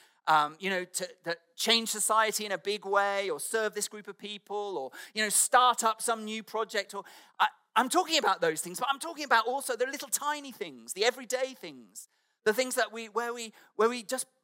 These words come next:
meet someone and take the time to listen to them. Uh, uh, you know, the, the times where we visit a, a, an elderly per-, uh, relative who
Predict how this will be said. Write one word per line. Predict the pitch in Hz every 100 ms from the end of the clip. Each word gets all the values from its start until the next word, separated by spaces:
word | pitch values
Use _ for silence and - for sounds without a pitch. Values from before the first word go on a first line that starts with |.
| _ _ _
meet | 185 240 226
someone | 220 175 139 139
and | 143
take | - 190
the | 196
time | - 208
to | 202
listen | 185 202 - 175
to | 156
them. | 127 117 113
Uh, | 117 - _ _ 143
uh, | - _
you | 208
know, | 240 233
the, | 208 165 _ _ _ -
the | 180
times | 226 233
where | 220
we | 214 214 202 _ _ _ _
visit | 233 208 190
a, | 170 165
a, | - 170 170 - _ _ _ _ _ - 185
an | 190
elderly | 202 202 190 190 185
per-, | 202 190 196 175
uh, | 170 - _ _ _ _
relative | 185 214 208 208 180
who | 170